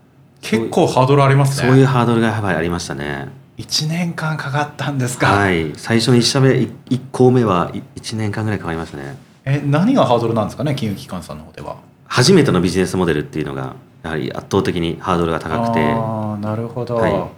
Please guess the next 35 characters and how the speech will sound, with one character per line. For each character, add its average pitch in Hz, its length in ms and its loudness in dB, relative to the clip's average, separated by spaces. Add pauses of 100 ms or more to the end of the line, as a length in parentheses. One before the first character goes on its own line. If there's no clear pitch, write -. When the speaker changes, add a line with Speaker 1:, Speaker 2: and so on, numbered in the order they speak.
(240)
Speaker 2:
今 202 240 4
は 185 380 4
も 107 160 0
う - 20 -4
法 123 240 2
整 135 200 2
備 95 140 4
も 82 200 -2
行 - 120 -4
っ 82 140 0
て 85 180 -6
い 80 80 -4
て、 87 360 0
Speaker 1:
は 120 160 -2
い。 85 160 -6
Speaker 2:
全 101 160 2
然 98 140 0
問 95 160 2
題 92 160 0
な 92 80 0
い 80 60 0
ビ 78 80 -6
ジ 82 80 -4
ネ 82 60 -4
ス 80 100 -8
モ 85 100 -4
デ 78 100 -2
ル 69 80 -8
な 69 80 -12
ん 69 40 -12
で 73 80 -12
す - 120 -18
け 90 60 -10
ど 92 60 -6
も、 107 360 0